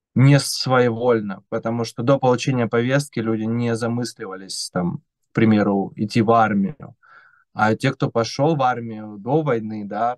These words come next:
просто по зову сердца, ну, тоже достаточно странная история, почему туда люди идут. То есть либо это деньги, либо это,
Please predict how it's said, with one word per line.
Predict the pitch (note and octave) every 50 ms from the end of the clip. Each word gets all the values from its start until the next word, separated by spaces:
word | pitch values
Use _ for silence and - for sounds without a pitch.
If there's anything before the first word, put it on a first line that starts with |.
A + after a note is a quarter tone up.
| _ _
просто | - A#2+ A2+ A2 - - - A#2
по | - G#2 G#2+
зову | A2 A#2+ A#2 A2 A2 G#2+
сердца, | A2 - - B2 B2 C3 D3 D3 - - - A#2+
ну, | A2+ A2+ A2+ A#2 A#2 A#2+ B2 A#2+ A#2+ A#2 _ _ _ _ _ _ _ _ _ _ _ _ _ _ _ -
тоже | - C3+ G#2+ A2 G#2+
достаточно | G2 G2+ F#2+ F2+ - - _ - - G#2 G2+ - _ _ - - - G2+ F#2 - - - G#2 G2+
странная | - - - A#2+ A2 G#2 G2+ G2+ - - F#2+ F#2+ - - - - -
история, | - - - B2 B2+ B2+ C3 G2+
почему | - - - - - - G#2+ A2
туда | G2+ - G2+ G2+ G2+
люди | G2+ G2+ G2+ G2+ G2 -
идут. | - - - - _ _ - _ _ _ - _ _ _
То | - A2+
есть | A2 - -
либо | C3+ C3 B2 A#2+
это | A2+ - A2+
деньги, | G#2+ B2 C#3 D#3 D3+ B2+ A#2+
либо | A#2 A2 G#2+ G2 G#2 G#2
это, | G#2 G#2 - - G2 F#2+ F#2 -